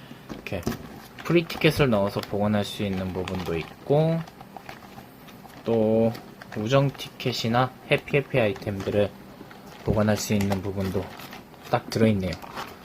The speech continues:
끝에 보시면은 쪽은 드림 티켓, 파킹된 부분을 넣을 수 있는 부분이 있고, 드림 티켓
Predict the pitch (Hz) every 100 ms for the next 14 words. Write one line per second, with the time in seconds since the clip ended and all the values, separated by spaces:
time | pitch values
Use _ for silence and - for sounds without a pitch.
0 | - - - - - 175 190 214 196 151
1 | 135 143 127 139 156 - - - - -
2 | - - - - - - - - - -
3 | - 120 120 123 120 117 113 113 - -
4 | - 139 156 147 - - - 98 - -
5 | - - - - - - - - - -
6 | - - 180 170 143 120 117 110 101 92
7 | 92 - 98 92 92 85 92 87 78 -
8 | 131 - - - - - - - - -
9 | - - - - - 113 110 - - -
10 | - 127